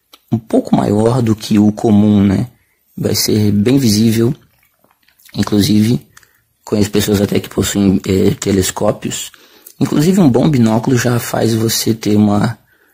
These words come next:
uma visão bem mais apurada, né? Então é isso, gente. Eu vou, me vou encerrando por aqui. Inscrevam-se no canal, ativem as notificações,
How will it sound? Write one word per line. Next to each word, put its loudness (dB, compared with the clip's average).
uma 0
visão 0
bem 0
mais 2
apurada, -2
né? -4
Então -2
é 0
isso, 0
gente. -2
Eu -2
vou, 0
me 2
vou 0
encerrando 0
por -4
aqui. 0
Inscrevam-se -2
no 0
canal, 0
ativem 0
as 0
notificações, -2